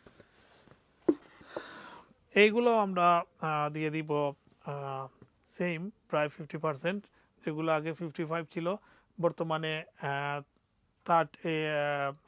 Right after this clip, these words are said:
ফর্টি পাউন্ড রয়েছে, সেটি আমরা মাত্র থার্টি পাউন্ডে দিয়ে দিব। So এটির মধ্যে আরেকটি কালার রয়েছে, আহ, খুব গর্জিয়াস এবং পার্টিতেও নেওয়ার মতো, এটা ব্যাক সাইডেও কাজ রয়েছে। So যারা মারিয়াম লন্ডনে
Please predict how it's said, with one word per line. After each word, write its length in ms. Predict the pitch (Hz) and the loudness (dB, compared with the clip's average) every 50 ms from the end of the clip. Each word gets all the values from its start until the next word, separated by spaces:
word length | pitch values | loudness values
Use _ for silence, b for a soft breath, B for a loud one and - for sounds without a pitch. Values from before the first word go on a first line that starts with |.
| - - | -6 -4
ফর্টি 200 | 175 156 180 165 | -2 -2 -2 0
পাউন্ড 320 | - 190 180 175 165 156 | 2 2 2 2 0 -2
রয়েছে, 280 | 143 139 135 - 185 170 | -4 -6 -4 -6 -8 -6
সেটি 320 | - 175 156 - 170 165 | -6 -6 -4 -4 -4 -4
আমরা 280 | 151 147 151 151 147 147 b b b b b b b b b b _ _ - | -4 0 2 2 2 0 b b b b b b b b b b _ _ 0
মাত্র 360 | 175 175 170 - - 170 160 | 2 2 2 2 2 -2 -2
থার্টি 240 | 156 - 156 139 151 | 0 -2 -2 -2 -4
পাউন্ডে 360 | 139 - 165 156 160 156 156 | -2 -2 -2 -2 -2 -4 -6
দিয়ে 180 | 147 143 135 135 | -6 -6 -8 -8
দিব। 260 | 131 131 131 147 175 202 b b b b b b - | -8 -6 -4 -4 -4 -4 b b b b b b -4
So 60 | 180 | -4
এটির 200 | 165 147 - 180 | -4 -2 -2 -4
মধ্যে 200 | 160 160 160 165 | -4 -2 -2 -2
আরেকটি 380 | 156 151 151 156 156 - - 165 | 0 0 0 -2 -4 -4 -8 -8
কালার 320 | - 165 151 151 147 147 | -2 -2 0 0 0 -2
রয়েছে, 360 | 147 139 135 127 - - 170 202 - b b b b b b b b _ | -4 -6 -8 -8 -6 -6 -6 -6 -6 b b b b b b b b _
আহ, 220 | - 151 143 143 143 - | -6 -4 -4 -4 -6 -6
খুব 200 | - 170 160 165 165 | -6 -6 -6 -2 4
গর্জিয়াস 580 | - 170 175 165 160 185 170 135 120 - - - - | 6 6 6 6 4 2 0 0 -2 -6 -12 -14 -8
এবং 260 | - 147 139 139 143 135 - - | -6 -4 -4 -4 -6 -10 2 2
পার্টিতেও 480 | 175 170 - 214 190 147 185 170 156 | 4 4 4 0 -2 0 0 0 0
নেওয়ার 240 | 147 143 139 139 139 | 0 -2 -4 -4 -6
মতো, 340 | 139 135 127 - 139 143 139 b b b b b b _ - | -8 -8 -4 -2 -2 -2 -4 b b b b b b _ -6
এটা 220 | 156 139 151 160 | -4 -4 -2 -2
ব্যাক 200 | 151 160 160 - | 0 0 -2 0
সাইডেও 480 | - - 180 170 151 170 156 147 147 147 - _ _ _ _ _ _ - | 0 0 0 0 0 0 -2 -2 -4 -6 -10 _ _ _ _ _ _ -2
কাজ 280 | - 151 143 135 135 | 2 2 2 2 2
রয়েছে। 420 | 139 131 123 123 117 - - 147 147 b b b b b b b b b b _ - | -2 -4 -4 -6 -6 -8 -8 -8 -8 b b b b b b b b b b _ -8
So 100 | 180 165 | -6 -2
যারা 460 | 160 175 170 170 175 180 180 175 175 175 b b b b b b b b | 6 8 8 10 12 12 12 12 12 8 b b b b b b b b
মারিয়াম 380 | 165 156 160 160 160 170 170 180 | 0 2 2 4 2 2 2 0
লন্ডনে 460 | 175 175 175 175 175 170 165 165 170 | -2 -2 -2 -2 -2 -2 -4 -4 -6